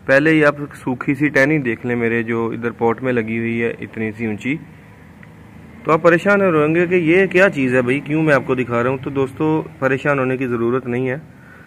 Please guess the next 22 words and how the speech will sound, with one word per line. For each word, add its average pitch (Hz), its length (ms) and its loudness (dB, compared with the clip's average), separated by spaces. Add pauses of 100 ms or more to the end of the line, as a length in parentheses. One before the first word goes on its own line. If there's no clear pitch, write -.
(180)
ये 143 60 2
मैं 156 100 4
आपको 156 200 2
इसलिए 170 280 4
दिखा 139 280 2
रहा 127 120 2
हूँ 156 160 -2
कि 156 220 -2
इसके - 360 -4
साथ 139 320 2
मेरा 131 220 2
छुई 143 280 -4
मुई 135 200 -2
का 135 120 0
प्लांट 123 360 -2
जो 123 160 -2
था, 117 220 -2
वो 139 180 -4
मैंने 127 320 -4 (440)
बांधा 120 320 2
हुआ 110 240 0
था, 104 300 -10